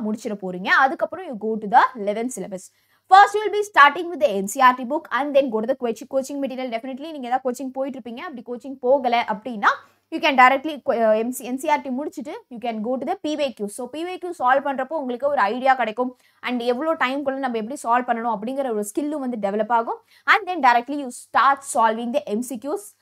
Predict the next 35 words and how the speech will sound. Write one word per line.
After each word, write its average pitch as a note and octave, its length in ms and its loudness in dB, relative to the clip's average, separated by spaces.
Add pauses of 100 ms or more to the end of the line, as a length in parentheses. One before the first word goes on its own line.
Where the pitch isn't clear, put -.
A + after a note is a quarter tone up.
(260)
And F#4 300 -6
ரொம்ப C#4 240 4
ரொம்ப C#4+ 140 0 (100)
இம்பார்ட்டன்டான C4+ 680 2
ஒரு B3+ 140 -8
ஸ்டெப் - 280 -8
என்ன A3+ 140 -8
அப்படின்னா, G#3 260 0 (140)
ரிவிஷன். A3 380 -6
So, A3 60 -10 (120)
எந்த E4 160 -2
அளவுக்கு E4 240 -2
நீங்க A#3 180 -6
ரிவிஷன் B3 280 -10
பண்றீங்களோ, G#3+ 340 -6 (100)
that F#3+ 140 -6
is - 120 -20
going F#3+ 160 -6
to B3+ 120 -10
help F3+ 180 -12
you G3 120 -2
a - 60 4
lot. A3 160 2 (560)
Then F4+ 140 6 (100)
do E4+ 120 4
not G#4 160 8 (100)
do D#4+ 60 2 (160)
these E4 240 -2
mistakes. A#3+ 480 -4
நீங்க A#3 240 -8
மாக் C4+ 240 6
டெஸ்ட் D4+ 240 2
வந்து C4 220 -2
ஸ்கிப் D#4+ 260 -10
பண்ணவே C#4 260 4